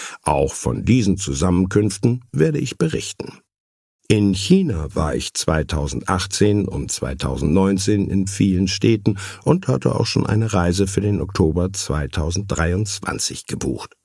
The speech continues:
Kurzfristig teilte mir jedoch mein chinesischer Verlag mit, dass Genehmigungen für Vorträge zu meinem Buch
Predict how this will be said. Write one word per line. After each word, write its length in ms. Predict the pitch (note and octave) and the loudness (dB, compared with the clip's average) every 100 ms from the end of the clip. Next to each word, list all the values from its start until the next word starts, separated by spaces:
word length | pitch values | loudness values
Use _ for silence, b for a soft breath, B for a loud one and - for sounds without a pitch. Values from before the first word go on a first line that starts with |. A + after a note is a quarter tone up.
| _ B B B B | _ B B B B
Kurzfristig 880 | - C2+ C2 - - F#2 - G2+ - | 0 0 2 0 0 2 2 0 -2
teilte 340 | - C2+ A#1+ - | -6 -4 -2 -2
mir 140 | C#2 | 0
jedoch 400 | D2 C#2+ E2+ D2+ | 0 2 0 0
mein 260 | B1 A#1+ G1+ | -4 -4 -8
chinesischer 720 | - A#1+ E2 A#2+ G2+ - - | -6 0 2 2 0 -6 -6
Verlag 420 | - F2 F#2 F2+ | -2 0 0 2
mit, 180 | G#2+ G#2 B B B | 2 2 B B B
dass 360 | - - - - | -2 -2 -4 -8
Genehmigungen 840 | - D#2+ G2+ G#2+ F#2+ G#2 G#2 G#2 | -4 2 4 4 4 4 4 2
für 160 | G2 - | -2 -6
Vorträge 640 | - D2 C#2+ - F2+ F2+ F#2+ | -2 -2 -2 0 2 2 0
zu 140 | - | 0
meinem 320 | C2+ C#2 B1 | -2 -2 -2
Buch 300 | C#2+ A2 A2 | 4 4 4